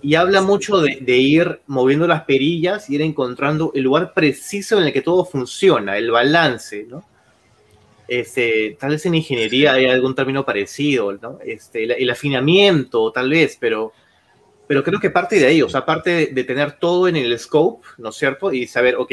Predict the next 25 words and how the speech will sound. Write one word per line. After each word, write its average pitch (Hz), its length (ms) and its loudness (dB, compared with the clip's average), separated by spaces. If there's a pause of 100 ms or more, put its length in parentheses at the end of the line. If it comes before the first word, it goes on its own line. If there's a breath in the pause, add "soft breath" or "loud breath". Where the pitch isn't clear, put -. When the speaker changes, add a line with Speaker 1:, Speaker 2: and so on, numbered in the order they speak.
(120)
Speaker 1:
esto 147 220 -4
hasta 135 180 -6
acá, 160 420 -2
esto 135 240 -6
hasta - 160 -6
acá, 135 200 -2
y 139 80 -4
esto 139 100 -12
hasta 127 80 -6 (140)
acá, 156 100 -2
y 135 60 -4
funciona, 120 580 -6
y 98 60 -12
fluye, 107 420 -2
¿no? 120 160 -20 (760)
En 120 160 -4
el 113 100 -4
flujo 156 280 -4
correcto 147 460 0
y 131 40 -2
en 117 40 -2
la 113 60 -2
métrica 120 320 -2
correcta, - 400 -10
¿no? - 100 -20